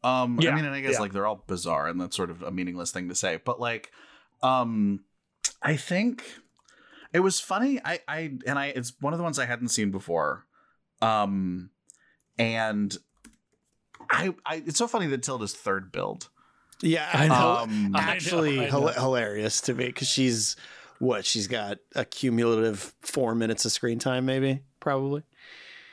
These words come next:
Speaker 1: Yeah.
Speaker 3: Yeah.
Speaker 1: Um,
Speaker 3: <laughs>
Speaker 1: and it's, and I, I, and I knew nothing about this, this woman, um, who seems like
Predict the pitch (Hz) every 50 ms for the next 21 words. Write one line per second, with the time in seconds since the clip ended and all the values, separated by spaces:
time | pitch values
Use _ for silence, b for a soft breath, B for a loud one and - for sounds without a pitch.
0 | B - 135 151 - 180 - - - _ _ _ _ 151 139 143 143 143 139 127
1 | 247 117 113 110 135 - - 160 170 175 180 180 151 - - - - - 160 170
2 | 170 156 151 - - - _ - _ _ - - - - - - _ _ - 127
3 | 147 165 170 165 - 139 156 175 214 220 202 175 143 139 151 156 - 139 117 107
4 | 101 95 98 90 - - 92 87 - - - - 101 92 - 98 95 85 76 69
5 | 65 64 - - _ - 113 110 110 104 101 101 98 95 95 92 B B B B
6 | B B B - 156 151 147 135 - - - 202 277 330 214 127 113 98 - -
7 | - - 117 113 110 104 98 92 - - - -